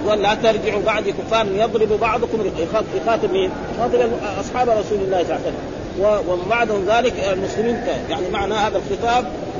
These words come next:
النهي هذا لمين؟ ل-، للمسلمين. "لا ترجعوا أيها المؤمنون وأيها المسلمون وأيها الذين آمنوا بالله وبرسوله، لا ترجعوا بعد كفار يضرب بعضكم رقابا". ها؟ إلا إذا كان مثلًا في تأويل يعني.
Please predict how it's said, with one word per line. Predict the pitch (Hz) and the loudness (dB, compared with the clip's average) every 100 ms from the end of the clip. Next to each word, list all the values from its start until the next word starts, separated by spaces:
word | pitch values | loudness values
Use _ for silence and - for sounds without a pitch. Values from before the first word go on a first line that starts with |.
| - | -4
النهي | 180 190 240 240 | -2 0 2 2
هذا | 208 202 196 | 2 4 2
لمين؟ | 175 165 165 165 - - - - | 2 0 0 -2 -4 -10 -10 -4
ل-، | 208 247 247 - 226 | 0 0 0 -4 -6
للمسلمين. | 247 254 285 277 170 - - - | -2 0 0 0 -2 -4 -8 -2
"لا | 190 220 | 2 2
ترجعوا | 208 214 175 202 185 156 190 | 4 4 2 0 2 2 2
أيها | 220 208 196 | 0 2 0
المؤمنون | 185 180 180 185 214 160 | 0 -4 -4 -2 0 0
وأيها | 160 208 202 | 2 2 2
المسلمون | 185 170 185 190 202 214 170 | 2 -2 -4 -2 0 0 0
وأيها | 175 208 202 | 2 2 2
الذين | 196 202 190 | 2 0 0
آمنوا | 175 208 185 180 | 0 0 0 -2
بالله | 180 214 190 165 | 0 2 2 2
وبرسوله، | 185 190 190 233 247 254 - - - 196 | 2 -2 4 6 6 6 2 -8 -4 2
لا | 247 | 2
ترجعوا | 247 233 208 202 | 4 2 2 2
بعد | 208 190 | 2 0
كفار | 185 180 214 196 | -2 -2 0 0
يضرب | 175 160 175 | 0 -2 -2
بعضكم | 175 170 165 156 139 | -2 -2 -4 -4 -4
رقابا". | 127 - - - - | -6 -6 -8 -8 -4
ها؟ | 175 214 - - | -4 -4 -6 -6
إلا | 302 277 240 | 0 4 6
إذا | 220 | 4
كان | 202 220 208 214 | 4 2 2 -2
مثلًا | 202 208 | -2 -2
في | 247 247 | -2 0
تأويل | 233 214 247 170 | 0 0 0 -2
يعني. | 147 | -2